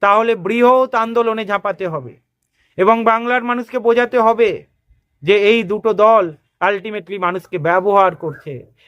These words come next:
মানুষের উন্নয়নের জন্য কিছু করেনি। দু হাজার ছাব্বিশের আগে মানুষকে প্রতিশ্রুতি দিতে হবে। যারা লোন নিয়েছেন ঘর পাওয়ার জন্যে, ঘর পাননি,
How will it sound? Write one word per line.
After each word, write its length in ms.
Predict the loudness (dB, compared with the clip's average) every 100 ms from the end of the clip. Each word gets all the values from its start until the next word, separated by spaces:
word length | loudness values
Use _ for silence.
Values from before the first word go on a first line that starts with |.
| -2
মানুষের 360 | -2 -2 -6
উন্নয়নের 520 | -4 0 0 0 -2 -2
জন্য 160 | -4 -6
কিছু 220 | -8 -16
করেনি। 400 | -10 -8 -8 -14 _ _ _ _ _ _ _ _ 2
দু 140 | 4 4
হাজার 260 | 4 -2
ছাব্বিশের 480 | -2 -4 -4 -4 0
আগে 180 | 0 0
মানুষকে 400 | -2 -2 -4 -10 -8
প্রতিশ্রুতি 540 | -8 -8 -10 -8 -8
দিতে 240 | -10 0
হবে। 300 | 2 4 2 0 -6 _ _ _ _ _ _ _ _ _ _
যারা 220 | 0 0 0
লোন 240 | 2 0 0
নিয়েছেন 360 | -4 -2 -2 2
ঘর 180 | 0 2
পাওয়ার 280 | 0 0 -2
জন্যে, 280 | -6 -6 -10 -14 _ _ _ _ _ _ _ -2
ঘর 260 | 2 2 0
পাননি, 400 | -6 -6 -10